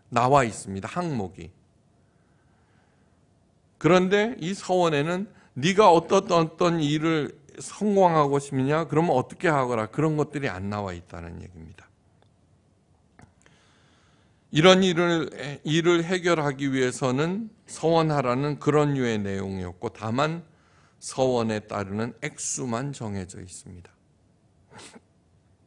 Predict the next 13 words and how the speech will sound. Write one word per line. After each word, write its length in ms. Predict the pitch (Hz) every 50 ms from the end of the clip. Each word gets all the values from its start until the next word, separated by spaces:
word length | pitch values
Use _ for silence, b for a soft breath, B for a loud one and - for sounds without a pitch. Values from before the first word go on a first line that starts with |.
| _ _ _ _ _ B B B B
"만일 360 | - 127 151 160 170 175 165 -
어떤 320 | 117 131 - - 151 160
사람이 420 | 156 160 151 139 143 147 165 160 151
사람의 600 | - - - 160 165 165 165 165 170 170 165 165
값을 760 | - 165 202 - - - - - 202 214 220 233 233 247 -
여호와께 600 | - 131 135 139 143 147 143 139 143 - 156 147
드리기로 720 | 147 - 170 170 170 175 160 147 156 147 165 175 185 185 B B B B B
분명히 640 | - 165 175 185 185 185 180 170 170 170 165 165 160
서원하였으면 1000 | - - - 151 147 143 139 131 117 107 104 110 107 - - 120 123 120 120 107
너는 320 | 107 110 120 123 120 113
그 160 | - 143 143
값을 520 | 135 131 113 110 - - - 143 143 147 147 b b b b b b b b b b b b _ -
정할지니라." 1080 | - 110 113 117 120 123 123 117 104 98 - - 104 92 87 87 85 82 82 87 87